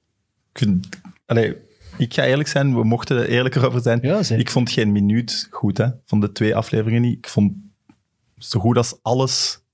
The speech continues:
Speaker 1: slecht. De, de intro met de Rode Duivels is in theorie, denk ik, een goed idee. In praktijk was dat tenen krullend. De intro van daar buiten te beginnen, dan naar binnen stappen. Je hebt al zo weinig tijd.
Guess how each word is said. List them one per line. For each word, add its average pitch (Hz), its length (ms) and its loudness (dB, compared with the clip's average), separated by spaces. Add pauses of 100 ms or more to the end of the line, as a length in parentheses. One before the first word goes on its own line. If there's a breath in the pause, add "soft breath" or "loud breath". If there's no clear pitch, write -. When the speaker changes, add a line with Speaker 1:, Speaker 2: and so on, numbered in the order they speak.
(100)
Speaker 1:
slecht. - 540 0 (320)
De, 110 280 0
de 104 180 -2
intro 139 340 0
met 127 120 -2
de 117 60 -4
Rode 113 160 0
Duivels 120 320 0
is 113 120 -2
in 107 100 -2
theorie, 120 440 0
denk 117 180 -2
ik, - 320 -10 (140)
een 107 80 -2
goed 113 180 0
idee. 110 240 0
In 113 100 -2
praktijk 110 380 -4
was 104 140 -2
dat 95 200 0 (140)
tenen 110 280 0
krullend. 135 420 -2 (340 loud breath)
De - 100 -4
intro 117 320 0
van 101 200 0
daar 98 320 0
buiten 104 420 0
te 107 100 -6
beginnen, 107 280 2
dan 104 100 2
naar 95 140 0
binnen 110 200 2
stappen. 110 300 -2
Je 104 60 0
hebt 117 160 0
al 127 60 0
zo 117 160 0
weinig 107 240 0
tijd. 104 360 0